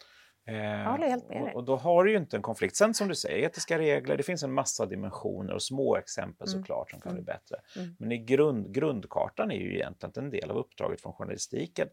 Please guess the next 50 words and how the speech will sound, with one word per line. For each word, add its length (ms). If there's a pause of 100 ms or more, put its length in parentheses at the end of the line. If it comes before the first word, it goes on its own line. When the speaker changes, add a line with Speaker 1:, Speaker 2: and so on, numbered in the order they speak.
(280)
Speaker 1:
har 120
tvingats 680
flytta 280
över 300
någon 160
annanstans. 600
Speaker 2:
Mm. 240 (200)
Speaker 1:
Eftersom 220
man 80
inte 120
har 40
haft 180
råd, 360
tid 320
eller 300 (180)
fokuserat 560
på 80
det 120
Speaker 2:
Mm. 280 (160)
Speaker 1:
där. 480
Speaker 2:
Mm. 200 (560)
Speaker 1:
Ehm, 480 (440)
det 140
får 140
man 160
väl 80
tycka 260
vad 120
man 80
vill 300
om, 160
men 120
nu 100
är 240
det 40
ju 80
som 180
det 80
är. 320
Vi 100
kan 80
ju 40
Speaker 2:
Ja. 40
Speaker 1:
inte 120
sluta 520
att 100
ha 220
en 80
samhällsinformation. 880
Speaker 2:
Nej. 300